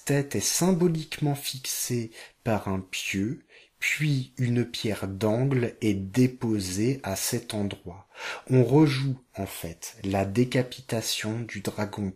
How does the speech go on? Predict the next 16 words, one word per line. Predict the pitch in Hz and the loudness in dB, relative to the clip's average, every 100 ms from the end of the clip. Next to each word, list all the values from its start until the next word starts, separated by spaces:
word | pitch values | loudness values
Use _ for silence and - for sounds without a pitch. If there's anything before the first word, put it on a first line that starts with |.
| - | -8
primordial | - 135 123 110 101 - 95 104 127 131 - - - | -6 0 2 2 -2 -2 -2 0 -2 -4 -10 -12 -2
par | 107 - - | 0 0 -4
Indra | 120 113 104 104 92 107 - | -2 -2 -2 -2 -2 -2 -6
ou | 110 | -12
par | - 104 110 - _ | -6 -4 -4 -6 _
Soma | - - - 101 90 87 123 - - - - | -8 -4 0 0 0 -2 -4 -6 -20 -20 -16
dans | - 98 107 110 120 98 | -8 -2 0 0 -2 -2
le | 101 107 | 0 0
Rig | 110 104 | -2 -4
Veda. | 95 87 87 - _ _ _ _ _ _ _ _ _ - - - - - | -4 -4 -6 -18 _ _ _ _ _ _ _ _ _ -16 -10 -8 -10 -6
Mircea | 107 113 - - 117 | -2 -2 0 0 2
Eliade | 113 117 120 113 | 2 2 4 4
étend | 107 - 113 110 | 0 0 -2 0
ensuite | 104 - 107 - | -2 -4 -6 -6
son | - 95 | -4 -4
propos. | - 101 - 165 | -2 -2 2 2